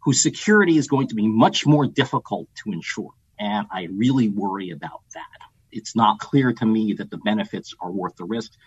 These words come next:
That's a strategic decision that has to be made, but somebody needs to be worrying about that trade-off. You can't just say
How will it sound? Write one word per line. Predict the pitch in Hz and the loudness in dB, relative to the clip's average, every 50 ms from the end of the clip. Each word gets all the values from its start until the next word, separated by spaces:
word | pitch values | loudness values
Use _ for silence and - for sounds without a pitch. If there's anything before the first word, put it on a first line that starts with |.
| _ | _
That's | - 123 123 - | -4 -4 -4 -4
a | - | -8
strategic | - - - - - 196 180 143 143 - - | -16 -16 -12 -8 -6 -4 -4 -4 -6 -6 -4
decision | - 120 - - 127 113 110 - | -4 -4 -2 -2 -4 -6 -6 -8
that | 95 90 | -10 -8
has | - 104 95 - - | -8 -10 -10 -10 -10
to | - - | -10 -10
be | - 101 95 | -10 -10 -8
made, | 90 101 104 107 110 107 98 - _ - - _ _ | -4 -2 -2 -2 -2 -4 -6 -8 _ -20 -20 _ _
but | - 120 101 - | -4 -4 -4 -6
somebody | - - - 139 147 139 139 120 113 | -2 2 4 6 6 6 6 4 4
needs | 113 104 107 110 104 - | 2 2 2 0 0 -2
to | - | -4
be | 110 101 95 | -6 -4 -4
worrying | 90 104 101 101 110 104 98 | -4 -4 -2 0 0 0 -2
about | 92 85 98 104 107 - | -2 -4 -6 -6 -6 -8
that | - 101 | -10 -12
trade-off. | - - 113 101 90 80 - - _ _ _ | -10 -8 -8 -8 -8 -10 -14 -20 _ _ _
You | - 107 | -14 -14
can't | - - - - 175 180 - 120 | -12 -6 -2 0 0 0 0 -2
just | - - 143 - - - - | 0 2 2 2 2 0 -6
say | - - - - 139 120 117 107 92 87 | -6 -6 -2 0 2 2 2 2 -2 -6